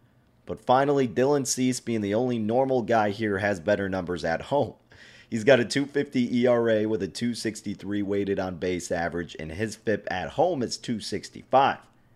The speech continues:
His fip on the road is two eighty-seven. The bad news about Dylan Cease, and I get it, it's a new year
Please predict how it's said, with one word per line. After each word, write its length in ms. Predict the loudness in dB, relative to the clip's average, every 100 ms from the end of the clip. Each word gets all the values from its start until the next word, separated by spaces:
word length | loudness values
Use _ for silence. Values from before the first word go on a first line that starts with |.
| _ _ _ -14
His 140 | -14
fip 240 | -4 0 2
on 140 | 0
the 80 | 0
road 260 | 0 0
is 120 | 0 -6
two 240 | -6 -4
eighty-seven. 580 | -6 -8 2 4 4 0 _ _ _ _ _ _ _ _ _ _ _ _ _ _ _ _ _ -16
The 80 |
bad 420 | -4 2 2 2 0
news 240 | 0 -2
about 340 | 0 0 0 -2
Dylan 300 | -4 -4 -8
Cease, 340 | -8 -8 -6
and 120 | -4
I 80 | -4
get 240 | 0 2
it, 160 | 2 0
it's 160 | -6 -8
a 40 |
new 200 | -8 -6
year 500 | -6 -2 0 0 0